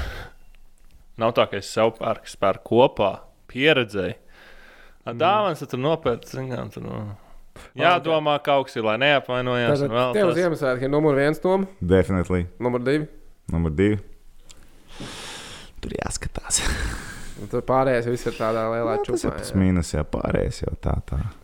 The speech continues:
Speaker 2: Pārējais jau tā. Tur vai viss var likt kopā, tur dzīmenes, tur viss, tur,
Speaker 3: Man atkal še-, man ir Ziemassvētku pu-,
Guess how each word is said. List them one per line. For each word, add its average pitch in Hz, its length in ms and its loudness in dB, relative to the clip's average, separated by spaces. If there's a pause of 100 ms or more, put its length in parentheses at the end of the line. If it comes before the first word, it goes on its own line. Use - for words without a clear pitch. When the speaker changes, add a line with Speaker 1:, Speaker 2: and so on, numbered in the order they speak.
(320)
Speaker 2:
Pārējais 131 440 2
jau 80 100 -2
tā. 85 220 2
Tur 170 240 0
vai 131 80 6
viss 135 320 0
var 87 80 4
likt 98 240 0
kopā, 101 320 2
tur - 160 -6
dzīmenes, 113 640 -2
tur - 220 -6
viss, - 400 -4
tur, - 400 -12
Speaker 3:
Man 185 160 2
atkal 165 240 0
še-, 147 240 -2
man 160 240 0
ir 135 180 0
Ziemassvētku 139 520 2
pu-, 123 560 -2